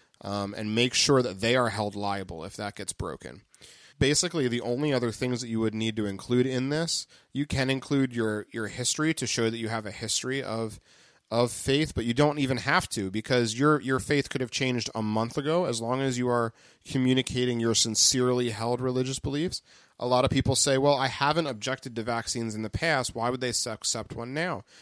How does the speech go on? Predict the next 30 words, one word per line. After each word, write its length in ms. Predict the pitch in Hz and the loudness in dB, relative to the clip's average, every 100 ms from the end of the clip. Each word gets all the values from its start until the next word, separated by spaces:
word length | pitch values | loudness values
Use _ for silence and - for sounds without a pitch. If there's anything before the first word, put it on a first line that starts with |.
| - _ | -20 _
Well, 300 | 127 127 139 | 0 2 2
you 140 | 127 | 0
know, 240 | 127 123 147 | 0 0 -2
a 80 | 120 | -2
lot's 320 | 127 143 - | -2 -2 -6
happened 420 | - 226 - 117 | -8 -8 -6 -6
in 140 | 98 | -6
the 60 | 95 | -6
past 360 | - 98 92 - | -4 -4 -4 -6
two 140 | 110 | -6
years. 500 | 98 95 90 82 - - _ _ _ | -6 -6 -6 -8 -10 -12 _ _ _
Um, 480 | 110 107 104 101 _ - | -16 -14 -16 -18 _ -12
and, 220 | 120 120 | -10 -8
and 180 | 120 113 | -6 -2
your 240 | 113 143 | 2 2
sincerely 560 | - 143 - 131 131 139 | 2 0 0 2 2 2
held 180 | 123 123 | 0 0
religious 380 | 117 117 117 | 0 2 0
beliefs 340 | 98 120 160 - | -4 -2 -2 -2
can 180 | 117 110 - | -4 -6 -6
absolutely 800 | 120 135 - 127 123 170 147 104 | -6 -2 0 0 2 0 -2 -8
have 160 | 92 | -6
changed. 500 | - 95 69 57 - _ - - _ - | -8 -10 -14 -16 -18 _ -20 -20 _ -4
Um, 480 | 107 107 104 101 - - - - _ - - | 0 0 0 -6 -12 -20 -20 -20 _ -20 -8
uh, 180 | 120 120 | -4 0
so, 500 | - 143 123 120 117 - _ _ _ | 2 4 6 4 0 -10 _ _ _
you 160 | 135 123 | 0 2
know, 200 | 104 107 - - 135 | 2 -4 -12 -18 0
basically, 560 | 151 170 - 139 127 123 | 4 6 4 4 4 4
r-, 200 | 120 | -2